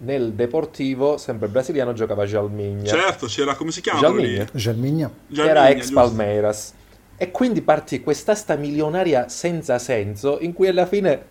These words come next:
Speaker 1: fortunatamente, la Lazio, come dire, <laughs> perse. Perché poi alla fine, per quello che fece in Spagna, boh, non è particolarmente ricordato.
Speaker 3: No.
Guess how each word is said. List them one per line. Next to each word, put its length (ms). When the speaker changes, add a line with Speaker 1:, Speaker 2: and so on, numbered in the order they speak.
Speaker 1:
fortunatamente, 920
la 140
Lazio, 380
come 220
dire, 220
<laughs> 1080
perse. 580
Perché 240
poi 140
alla 180
fine, 220
per 160
quello 200
che 120
fece 180
in 60
Spagna, 560
boh, 340
non 160
è 100
particolarmente 800
ricordato. 680
Speaker 3:
No. 60